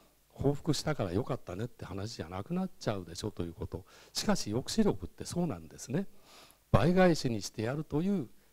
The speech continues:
脅しでもって相手を、お-、思いとどまらせようとするのが抑止の本来のお話なので、そして、えー、安倍総理自身も心配しているように、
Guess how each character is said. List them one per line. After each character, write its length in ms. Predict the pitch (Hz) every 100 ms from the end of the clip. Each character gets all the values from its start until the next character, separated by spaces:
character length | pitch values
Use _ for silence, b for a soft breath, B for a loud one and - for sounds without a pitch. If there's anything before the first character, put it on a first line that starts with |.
| b
脅 260 | 117 - 175
し 140 | -
で 140 | 160 165
も 120 | 165
っ 20 |
て 400 | - - 196 190 -
相 200 | 110 101
手 160 | -
を、 220 | 127 113 - b b b b -
お-、 60 | 92 87 90 101
思 180 | 95 95
い 60 | 98
と 120 | 98
ど 120 | 92
ま 120 | 101
ら 120 | 104
せ 160 | 98 117
よ 140 | 101
う 40 | 95
と 140 | 95
す 120 | - 117
る 120 | 147
の 100 | 180
が 100 | 131
抑 180 | 104 95
止 180 | - 90
の 80 | 82
本 220 | 92 85
来 220 | 80 82
の 160 | 139 - b b b -
お 60 |
話 380 | 90 92 85 -
な 120 | 85
の 120 | 80 85
で、 160 | 135
そ 160 | - 113
し 100 | -
て、 220 | 156 151 - - _ _ -
え 200 | 90 92
ー、 40 | 95
安 60 |
倍 100 | 98
総 180 | - 90
理 120 | 92
自 220 | 120 160 117
身 80 |
も 80 | 90
心 220 | - 98 -
配 140 | 95
し 40 | -
て 100 | 98
い 40 |
る 80 | 110
よ 160 | 117
う 40 | 117
に、 220 | 160